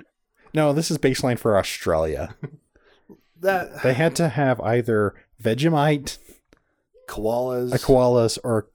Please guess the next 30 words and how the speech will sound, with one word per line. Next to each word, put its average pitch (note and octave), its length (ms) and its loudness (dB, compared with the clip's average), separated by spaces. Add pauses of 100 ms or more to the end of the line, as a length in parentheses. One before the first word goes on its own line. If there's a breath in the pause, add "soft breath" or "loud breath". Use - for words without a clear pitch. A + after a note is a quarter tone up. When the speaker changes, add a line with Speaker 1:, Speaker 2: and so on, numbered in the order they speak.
(160)
Speaker 1:
kangaroo G2+ 800 -2 (1200)
in A#2 140 -4
order B2+ 240 2
to B2+ 140 -4
get A2+ 280 -2
on G#2+ 440 0 (420)
the A#2 80 -4
T A#2 300 -4
V F#2+ 480 -6
in, F#2 180 -8
uh, F2 300 -8
Speaker 2:
Mm-hmm. - 320 -16
Speaker 1:
Australia. F2 500 -4
You F2+ 80 -10
need G2 160 -6
one G2 200 -2
of G2+ 80 -2
those F#2+ 220 -4
three F#2+ 160 -6
Speaker 2:
Don't B2 120 -6
Speaker 1:
things. - 80 -10
Speaker 2:
forget B2 200 -6
the G#2 80 -10
kookaburra. F2 580 -12 (920 soft breath)
Speaker 1:
No, C3+ 160 0
that's D#3 160 0
just - 220 -4
the B2 160 4
music. G2 640 -4 (200)
Speaker 2:
Mm-hmm. F#2 340 -14